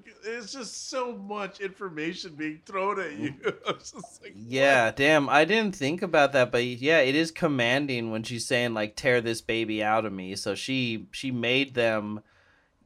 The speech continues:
Speaker 2: do that and give birth to Shige, and I'm realizing that's why
Speaker 1: God.
Speaker 2: Shige doesn't talk, because they didn't know how to, how to teach their baby brother to talk.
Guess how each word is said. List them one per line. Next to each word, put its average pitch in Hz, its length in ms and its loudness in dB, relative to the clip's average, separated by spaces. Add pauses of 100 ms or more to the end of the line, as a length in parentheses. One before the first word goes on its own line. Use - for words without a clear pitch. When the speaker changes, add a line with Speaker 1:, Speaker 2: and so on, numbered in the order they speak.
(260)
Speaker 2:
do 131 260 0
that 113 300 6
and 117 200 -4
give 120 200 -2
birth 117 240 -2
to 120 80 -8
Shige, 107 760 -2 (340)
and 120 160 0
I'm 127 160 2
realizing 127 760 4 (300)
that's 127 260 4
why 127 140 6
Speaker 1:
God. 120 100 0
Speaker 2:
Shige 123 380 2
doesn't 117 320 0
talk, 117 500 4
because 107 440 -2
they 120 160 4
didn't 117 260 0
know 113 220 4
how 113 200 4
to, 110 260 4 (140)
how 127 140 2
to 113 100 0
teach 127 400 -4
their 120 140 2
baby 117 300 2
brother 110 360 2
to 98 140 -10
talk. 101 460 0